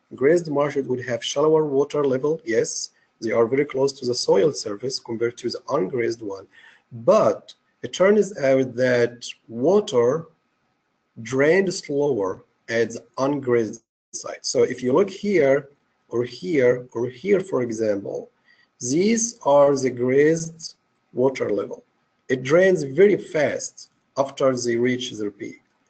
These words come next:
while the ungrazed, it takes a little bit longer to reach to their normal level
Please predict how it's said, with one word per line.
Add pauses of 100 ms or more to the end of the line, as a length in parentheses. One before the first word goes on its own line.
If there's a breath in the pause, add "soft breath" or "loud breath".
(160)
while
the
ungrazed, (580)
it
takes
a
little
bit
longer (500)
to
reach
to
their (160)
normal
level